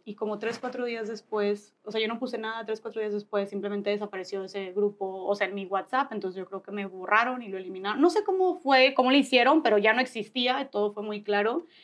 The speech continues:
Em, y yo ya había tenido como señales de que muchas estaban como enojadas conmigo porque era cuando yo empezaba, eh, este tema de redes, yo empezaba a viajar mucho por conferencias, entonces no podía ir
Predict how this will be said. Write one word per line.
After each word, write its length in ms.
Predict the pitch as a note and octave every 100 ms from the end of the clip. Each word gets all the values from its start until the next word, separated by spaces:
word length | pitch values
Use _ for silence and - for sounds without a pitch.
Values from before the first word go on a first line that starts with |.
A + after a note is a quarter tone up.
| - - _ _ _ _ -
Em, 1000 | B3 A#3 A#3 A#3 A3+ A3+ A3 G#3+ G#3 - _ _
y 160 | C#4 C4
yo 120 | C#4+
ya 80 | D4
había 240 | D#4 D4
tenido 320 | D4 C#4 C4
como 460 | C4 C4 A#3 G#3 - _ _ _
señales 840 | - B3+ B3 C4 B3+ B3+ B3+ B3+ -
de 140 | A3+
que 100 | A3+
muchas 300 | A3 A3 A3+ A#3
estaban 340 | G#3 G#3+ G#3+
como 200 | A3 A3+
enojadas 360 | G#3+ G#3 G3 G3+
conmigo 400 | C4 D4 D4+ C#4+
porque 200 | - G#3+
era 160 | G#3
cuando 200 | G#3 A3
yo 140 | G#3 G3+
empezaba, 760 | G3 A3 A3 A3+ A3 G#3+ G#3+ _ _ _ _ _ _ _ - -
eh, 580 | A3 G#3+ G#3+ G3+ G3 -
este 260 | - G#3 G#3
tema 240 | A3 G#3+
de 60 | G#3
redes, 520 | A3 C#4 C4 A#3 A3+
yo 60 | G3+
empezaba 300 | G3+ G#3 G#3
a 40 |
viajar 240 | G#3 G#3 G3+
mucho 220 | G3+ G3+
por 140 | G#3
conferencias, 800 | G#3+ G3+ A#3 C4 C4+ B3 A3+ A3
entonces 400 | A#3 G#3+ G#3 A3
no 220 | A3+ A#3
podía 360 | A#3 A3+ A#3 A3+
ir 320 | A#3+ B3+ C4